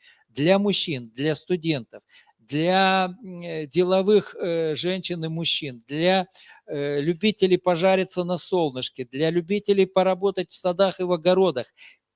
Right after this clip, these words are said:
Кому только не нужен, скажите, кому не нужен этот продукт? Он нужен всем. Активное лето, сердечная достаточность, вот это название ещё меня,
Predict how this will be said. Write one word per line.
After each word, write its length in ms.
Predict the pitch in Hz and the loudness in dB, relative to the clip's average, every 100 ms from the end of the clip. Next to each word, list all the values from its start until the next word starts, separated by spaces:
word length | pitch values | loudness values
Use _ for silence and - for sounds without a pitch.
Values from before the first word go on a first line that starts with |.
| _ | _
Кому 320 | - 170 202 233 | 0 0 2 2
только 360 | 220 202 196 | 4 4 2
не 120 | 196 | -2
нужен, 320 | 202 202 143 135 | -2 -2 -4 -8
скажите, 500 | - 170 185 175 - | -8 -6 -6 -8 -8
кому 280 | 160 180 | -6 -4
не 100 | 196 | -6
нужен 300 | 175 170 147 | -6 -6 -6
этот 180 | 139 135 | -8 -8
продукт? 380 | - 156 147 - _ _ | -4 -4 -4 -10 _ _
Он 220 | - 185 202 | 2 2 2
нужен 280 | 247 202 | 0 0
всем. 380 | 185 - 156 117 - _ _ _ | -4 0 0 0 -6 _ _ _
Активное 760 | - 143 151 - 240 220 196 190 | -2 0 0 -2 0 2 4 4
лето, 340 | 226 240 170 | 4 4 0
сердечная 720 | - 175 165 214 - - 156 | -2 -4 0 0 0 -2 -4
достаточность, 1040 | 131 170 165 - 220 233 180 - - 123 - | 2 2 0 0 2 2 -2 -6 -10 -12 -12
вот 180 | 139 | -8
это 180 | 170 147 | -8 -6
название 600 | 143 147 180 196 214 156 | -8 -8 -2 0 0 -2
ещё 200 | 139 - | -6 -8
меня, 340 | 143 139 131 | -10 -10 -10